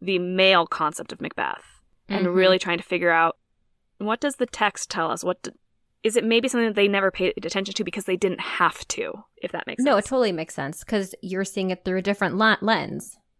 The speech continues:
Speaker 2: There's nothing, there's nothing wrong with, with taking something and removing it from the traditional way of doing it because art
Speaker 1: Mm-hmm.
Speaker 2: is all about uncovering new things and
Speaker 1: Yeah.
Speaker 2: Yeah.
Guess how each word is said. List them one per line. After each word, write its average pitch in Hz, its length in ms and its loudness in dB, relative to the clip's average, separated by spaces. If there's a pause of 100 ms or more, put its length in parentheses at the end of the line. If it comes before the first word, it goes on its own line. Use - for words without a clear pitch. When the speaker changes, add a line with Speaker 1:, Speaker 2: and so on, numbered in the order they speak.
(220)
Speaker 2:
There's 214 160 2
nothing, 240 260 2
there's 214 160 2
nothing 262 260 2
wrong 196 260 2
with, 180 280 -2 (440)
with 170 220 -2
taking 175 560 -2
something 175 560 -4
and 165 340 -4 (760)
removing 196 480 2
it 180 120 0
from 165 580 -2 (400)
the 202 100 0
traditional 180 460 -4
way 170 200 0
of 165 120 -6
doing 170 300 -2
it 156 240 -4 (600)
because 185 580 -6 (500)
art 196 240 4
Speaker 1:
Mm-hmm. 202 80 0
Speaker 2:
is 190 100 -2
all 170 200 0
about 165 380 0 (340)
uncovering 175 460 -2
new 170 140 -4
things 165 760 -4
and 175 380 -6 (520)
Speaker 1:
Yeah. 220 300 -6
Speaker 2:
Yeah. 190 260 -2